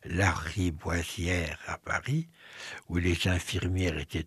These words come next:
toutes dévouées pour lui, eh ben, il était avec d'autres blessés, euh, euh, dans, dans la salle, euh,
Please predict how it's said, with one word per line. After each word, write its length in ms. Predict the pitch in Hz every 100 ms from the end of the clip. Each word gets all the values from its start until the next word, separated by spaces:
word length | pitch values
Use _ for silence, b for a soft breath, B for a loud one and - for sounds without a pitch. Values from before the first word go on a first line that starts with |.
| -
toutes 280 | 110 90 82
dévouées 440 | 87 82 - 82
pour 260 | - - 78
lui, 280 | 85 139 131
eh 40 |
ben, 280 | 82 85 90 -
il 160 | -
était 460 | - - 107 110 107 B B B B
avec 520 | - 76 92 92 71
d'autres 680 | 71 110 110 92 - - 78
blessés, 960 | 71 - 73 65 - - 117 120 104 80
euh, 720 | - - - - - - 80
euh, 140 | 82 78
dans, 240 | - 73 80
dans 240 | 71 76
la 220 | 71 73
salle, 760 | - - 104 90 78 73 76 - B B B B B 92
euh, 320 | 85 85